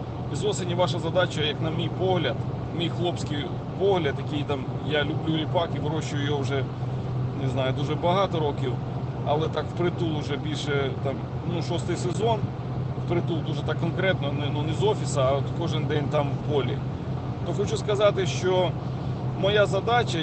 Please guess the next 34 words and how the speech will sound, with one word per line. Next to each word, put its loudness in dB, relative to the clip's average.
і 2
моїх 0
агрономів 2
задача 2
розігнати 2
ріпак 4
з 0
осені 0
як 4
можна 2
максимальніше. 0
Ми 2
останні 4
посіви, 2
які 2
підганяли, 2
ми 2
давали, 6
е, 2
кас, 2
наприклад, 0
щоб, 0
е, 4
трошки 0
підштовхнути 0
його. 0
Ну, 4
немає 6
вологи, 6
чекаємо 2
вологу, 4
тому 0
що 2
теж 2